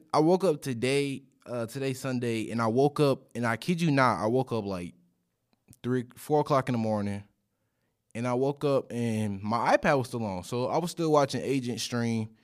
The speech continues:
'cause he's doing that little twenty-four hour. Um, and then, oh yeah, on the T V, it was just a whole bunch of, like, it was just Steve Harvey, like,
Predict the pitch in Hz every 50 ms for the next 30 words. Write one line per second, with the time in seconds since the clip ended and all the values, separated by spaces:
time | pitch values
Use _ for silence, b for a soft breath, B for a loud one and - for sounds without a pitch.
0 | b b b b - 127 131 127 120 127 120 117 110 110 107 101 - - - 123
1 | 117 113 - - 107 101 104 113 117 110 95 90 90 95 95 _ _ _ _ _
2 | _ _ _ _ _ _ _ _ _ _ _ _ - - 104 107 110 107 107 104
3 | 101 101 95 95 95 101 _ _ _ _ _ _ _ _ _ _ _ _ _ _
4 | - _ _ _ _ _ _ _ _ _ _ _ _ _ _ _ _ _ _ _
5 | - 120 127 135 139 139 139 135 131 113 87 147 165 160 156 143 127 127 123 113
6 | - - 175 180 180 202 208 202 185 - - 131 143 143 127 120 117 - 90 98
7 | 117 127 127 123 123 127 117 - 113 101 95 92 87 80 78 _ _ _ _ _
8 | _ - 104 123 127 123 113 98 98 92 85 - - - - _ - 120 120 127
9 | 131 127 127 127 123 113 - 110 117 113 117 113 107 107 101 98 95 90 85 80